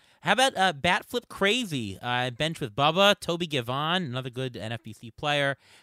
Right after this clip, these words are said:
Uh, very deep analytical podcast. Uh, I don't always listen to that one, but when I see the topics they're talking about, I always want to get their opinion on that.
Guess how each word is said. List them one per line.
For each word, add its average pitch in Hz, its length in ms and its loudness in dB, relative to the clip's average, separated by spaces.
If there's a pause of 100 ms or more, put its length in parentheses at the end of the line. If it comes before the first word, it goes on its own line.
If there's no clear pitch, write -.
(100)
Uh, 123 280 2
very 175 400 4
deep 139 360 -6
analytical 113 560 -4
podcast. 101 880 -6
Uh, 107 320 -4
I 139 60 -4
don't 240 200 -4
always 220 360 0
listen 214 240 -4
to 214 120 -8
that 196 220 4
one, 196 280 0 (320)
but 156 220 4
when 165 140 -2
I 156 200 0
see 170 180 -6
the 147 100 -8
topics 147 380 0
they're 147 80 -4
talking 139 320 -2
about, 117 440 0
I 117 120 -6
always 123 240 -2
want 117 300 -4
to 120 60 -18
get 110 200 -8
their 110 100 -6
opinion 104 380 -8
on 98 160 -6
that. 95 260 -6